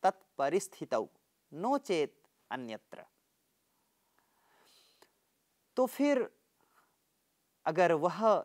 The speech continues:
तृतीय नेत्र नहीं है तो फिर क्या कहेंगे? ज्ञान नहीं है जिसके पास, उसे क्या कहेंगे? तो दूसरी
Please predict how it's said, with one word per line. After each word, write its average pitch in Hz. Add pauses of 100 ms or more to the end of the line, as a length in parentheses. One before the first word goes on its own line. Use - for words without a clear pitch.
(140)
तृतीय 233
नेत्र 240
नहीं 226
है 220
तो 226
फिर 226
क्या 180
कहेंगे? 165 (1200)
ज्ञान 156
नहीं 160
है 226
जिसके 175
पास, 147
उसे 170
क्या 165
कहेंगे? 143 (760)
तो 185
दूसरी 247